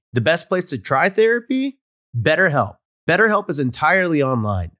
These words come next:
That means it fits your schedule and flexibility, and you don't have to drive through traffic to see your therapist. Just fill out a brief questionnaire to get matched with the licensed therapist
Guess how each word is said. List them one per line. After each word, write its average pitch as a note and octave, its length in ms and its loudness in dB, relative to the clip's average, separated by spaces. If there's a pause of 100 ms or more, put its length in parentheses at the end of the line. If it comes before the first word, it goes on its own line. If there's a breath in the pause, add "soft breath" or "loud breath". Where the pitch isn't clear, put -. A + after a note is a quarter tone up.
(120)
That D3 160 0
means F3 160 0
it D3+ 120 -6
fits C#3+ 280 -8
your E3+ 240 2
schedule B2+ 680 -4
and F#3 240 0
flexibility, F3 840 0
and B2+ 100 -2
you A#2+ 80 4
don't D3 340 0
have F3 180 -2
to D#3+ 80 -10
drive C#3 280 -2
through C3+ 120 -6
traffic F#3+ 500 -2
to B2+ 80 -8
see C3 140 -4
your A#2 120 0
therapist. C#3 680 -2 (240)
Just G3 320 0
fill A#3 160 0
out A3 140 0
a D3+ 40 0
brief D3+ 380 -2
questionnaire D#3 560 0
to B2 140 -8
get A#2 240 -2
matched C#3 400 0
with C#3 100 -10
the A#2 100 -6
licensed D3 460 -2
therapist D3+ 680 0